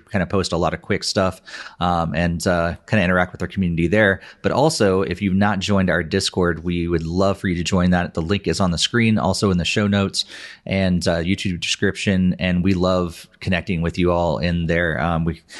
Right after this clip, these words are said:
you know, have this, the same kind of discussions that we can on social media, but it's a lot more in depth, and just to be able to jump in there and,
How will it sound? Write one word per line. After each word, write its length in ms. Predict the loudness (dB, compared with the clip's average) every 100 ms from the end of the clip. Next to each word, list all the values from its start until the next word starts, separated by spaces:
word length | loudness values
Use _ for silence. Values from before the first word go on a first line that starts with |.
| -12 -12 -2
you 100 | 0
know, 100 | 2
have 240 | 0 0
this, 200 | -2 -6
the 160 | -4 0
same 280 | 2 2
kind 160 | 2 2
of 60 | 2
discussions 540 | 0 0 0 0 0
that 80 | 0
we 80 | 0
can 200 | 0 0
on 160 | -2
social 280 | 0 -2 0
media, 340 | 0 2 2
but 140 | 0 -2
it's 100 | -2
a 60 |
lot 240 | 0 0 0
more 180 | 0 0
in 140 | 0
depth, 320 | -2 -2 -6
and 160 | -4 -4
just 160 | -4 -2
to 60 |
be 80 | 0
able 80 | 0
to 40 |
jump 220 | -2 -2
in 120 | 0 0
there 200 | 0 0
and, 200 | -2